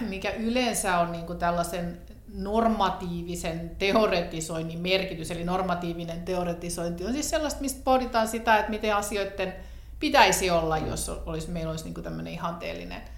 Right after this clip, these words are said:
vaikka yhteiskunnallinen järjestys. Niin niiden merkitys minusta, niin kuin noin ihan karkeasti ottaen, on se, että ne antaa sellaisia väli-,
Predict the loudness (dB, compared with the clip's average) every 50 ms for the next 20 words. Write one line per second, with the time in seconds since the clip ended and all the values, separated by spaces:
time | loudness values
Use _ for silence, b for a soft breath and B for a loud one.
0 | B B B B B B 0 2 2 4 4 4 2 2 2 -2 -4 -4 -4 -6
1 | -6 -6 -6 -6 -4 -4 -6 -6 -6 -4 -2 -2 -2 -2 -2 -4 -6 -6 -8 -8
2 | -10 -10 -12 -12 -12 b b b b b b b b b b b b b b b
3 | b b b -14 -14 -12 -12 -12 -12 -8 -2 0 2 4 6 4 4 4 4 4
4 | 6 6 6 6 4 2 0 -2 -2 0 0 0 2 4 4 4 2 2 0 0
5 | 2 2 2 0 0 0 0 2 2 2 2 2 2 2 4 4 4 4 4 2
6 | 0 -2 -2 -2 -4 -4 -4 -2 0 0 0 2 2 0 0 0 0 0 0 0
7 | 0 0 0 0 0 0 -2 0 -2 0 2 4 4 2 2 -2